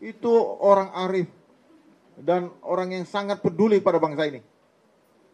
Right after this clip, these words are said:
Jadi hal-hal kecil pun beliau peduli. Ya sudahlah, itu hak beliau untuk bicara. Bagi saya itu bagian pada proses penegakan hukum supaya beliau mengarahkan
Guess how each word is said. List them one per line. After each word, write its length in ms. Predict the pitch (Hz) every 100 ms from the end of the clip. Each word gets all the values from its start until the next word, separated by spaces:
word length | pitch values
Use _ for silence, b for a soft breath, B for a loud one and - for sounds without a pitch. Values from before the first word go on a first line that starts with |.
| _ _ _
Jadi 160 | 180 262
hal-hal 320 | 233 220 214 208
kecil 160 | 254
pun 160 | 262 269
beliau 180 | 254 262
peduli. 460 | 254 254 214 185
Ya 140 | 190 254
sudahlah, 560 | 262 269 - 247 165 - _ _ _ _
itu 220 | 208 226 233
hak 200 | 202 185
beliau 240 | 175 165
untuk 120 | 151 139
bicara. 380 | 135 147 127 - _ _ _ _ _
Bagi 220 | - 147
saya 240 | 151 160 156
itu 100 | 151
bagian 360 | 135 127 135
pada 260 | 127 123 120 113 _ _ _ _
proses 440 | - 135 - 196 -
penegakan 520 | 170 160 143 139 135
hukum 180 | 127 131
supaya 280 | 127 131 127
beliau 220 | 117 143
mengarahkan 720 | 139 127 127 135 160 160 143